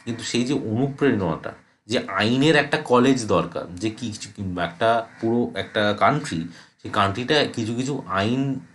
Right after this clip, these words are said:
মেনে চলতে হবে, কিছু কিছু rules and regulations থাকতে হবে, সেই rules and রেগুলেশনটা মানুষকে শিখতে হবে,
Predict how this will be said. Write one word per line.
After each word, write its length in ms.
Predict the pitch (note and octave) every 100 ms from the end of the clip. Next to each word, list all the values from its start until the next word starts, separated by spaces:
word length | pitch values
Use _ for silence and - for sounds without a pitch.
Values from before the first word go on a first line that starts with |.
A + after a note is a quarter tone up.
| -
মেনে 320 | A#2 C#3+ D#3+
চলতে 380 | D3+ G#2 E2+ D#2+
হবে, 160 | D#2
কিছু 220 | E2+ G2 A2
কিছু 240 | A#2+ B2+
rules 360 | A2 A2 - B2+
and 140 | A2+
regulations 540 | A#2 D3 D3+ C#3+ A#2
থাকতে 300 | - E2+ -
হবে, 160 | C#2+ C#2 - _ _ _
সেই 140 | A#2
rules 240 | G#2+ A#2+ A#2+
and 120 | C#3+
রেগুলেশনটা 600 | B2 A#2 C3 C3 C#3 C3
মানুষকে 420 | B2 A2+ A2+ -
শিখতে 500 | D3+ - E3 - F3
হবে, 240 | A2 D#2+